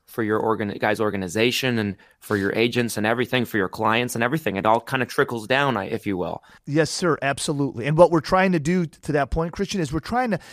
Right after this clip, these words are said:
Speaker 2: just like you, you've created this environment. People know, hey, if it's something Medicare, Google Christian. You're gonna find something you need to know.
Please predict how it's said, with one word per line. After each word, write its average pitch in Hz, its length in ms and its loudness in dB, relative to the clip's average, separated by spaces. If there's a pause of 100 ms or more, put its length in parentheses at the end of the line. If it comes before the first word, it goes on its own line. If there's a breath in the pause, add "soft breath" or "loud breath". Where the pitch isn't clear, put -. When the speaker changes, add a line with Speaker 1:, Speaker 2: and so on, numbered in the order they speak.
(140 loud breath)
Speaker 2:
just 285 220 2
like 285 260 2
you, 185 380 2
you've 180 220 -2
created 202 360 0
this 170 180 -2
environment. 151 520 0
People 202 320 -4
know, 147 420 2 (240 soft breath)
hey, 156 300 4 (240)
if 139 120 -6
it's 233 140 -2
something 233 320 4
Medicare, 151 680 4 (580)
Google 214 300 8
Christian. 147 500 4
You're 151 140 -2
gonna 170 160 0
find 175 260 4
something 156 240 0
you 151 80 -4
need 143 220 -4
to 139 100 -4
know. 110 340 -6